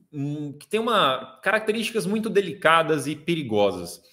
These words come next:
Ele é um fundo monoativo, mono, quer dizer, na verdade ele era monoinquilino, né? Agora ele tá vazio. Esse é o ponto principal. Ah, ele é numa região mais difícil, o imóvel dele não é o melhor imóvel do mundo,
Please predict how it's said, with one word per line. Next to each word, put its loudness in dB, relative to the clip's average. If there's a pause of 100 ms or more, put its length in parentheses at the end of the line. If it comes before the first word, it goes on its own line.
(320)
Ele 4
é 6
um -2
fundo -4
monoativo, -4
mono, -2
quer -4
dizer, -6
na -4
verdade -2
ele -2
era 4
monoinquilino, -4
né? -4
Agora -2
ele -4
tá 0
vazio. -6 (720)
Esse -12
é -4
o -8
ponto -12
principal. -8 (520)
Ah, 2
ele 0
é 0
numa -2
região -4
mais -4
difícil, -10
o -4
imóvel 2
dele 0
não -2
é -2
o -4
melhor 2
imóvel -2
do -8
mundo, -8